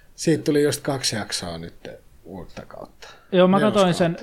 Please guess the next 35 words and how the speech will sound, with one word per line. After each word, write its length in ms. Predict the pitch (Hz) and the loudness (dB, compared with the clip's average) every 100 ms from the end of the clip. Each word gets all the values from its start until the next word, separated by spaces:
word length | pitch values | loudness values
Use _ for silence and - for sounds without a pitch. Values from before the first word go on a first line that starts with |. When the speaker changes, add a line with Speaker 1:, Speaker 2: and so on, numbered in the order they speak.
| 196 | 4
Speaker 2:
yhden 260 | 190 156 | 6 4
uuden. 480 | 143 139 131 131 143 - - 151 | 2 -2 -4 -8 -12 -16 -20 -14
Mä 160 | 151 | -10
katoin 360 | 147 151 147 147 | -6 -6 -6 -8
sieltä 260 | 143 143 | -8 -8
H 40 | 139 | -4
B 420 | 156 139 135 139 | -2 -2 -4 -10
O:sta 200 | 139 - | -10 -10
Speaker 1:
Sitä 180 | 147 143 | -6 -4
Speaker 2:
nyt. 100 | 135 | 2
Speaker 1:
toka 260 | 165 139 117 | 2 2 0
jakso 420 | 95 98 - 90 | -4 -6 -8 -8
oli 200 | 90 90 | -8 -8
just 260 | 90 - | -8 -8
ihan 220 | 107 95 92 | -8 -6 -6
sika 360 | - 110 123 - | -6 -6 -6 -6
hyvä. 220 | 98 95 98 - | -8 -10 -10 -8
Mä 80 | 131 | -6
nauroin 480 | 117 107 90 90 92 | -4 -6 -8 -10 -10
ihan 160 | 95 98 | -10 -10
hemmetisti. 280 | 104 90 165 | -12 -6 -2
Speaker 2:
Mut 120 | 160 | 0
niinku 200 | 175 165 | 2 2
jokainen 600 | 170 226 254 277 196 165 | 4 4 6 4 6 4
nörtti 440 | 160 175 185 - 147 | 4 4 2 -2 0
varmaan 420 | 139 135 135 139 | 0 0 -2 2
ymmärtää 680 | 196 214 170 151 160 147 135 | 8 8 8 2 0 2 2
sen. 240 | 147 143 - - | 0 -4 -6 0
Speaker 1:
Joo, 140 | 160 | 2
Speaker 2:
Ja 60 | 147 | 2
kun 100 | 160 | 0
se 100 | 175 | 2
on 80 | 160 | 2
Speaker 1:
joo. 80 | |
Speaker 2:
vielä 300 | 165 165 160 | 2 2 2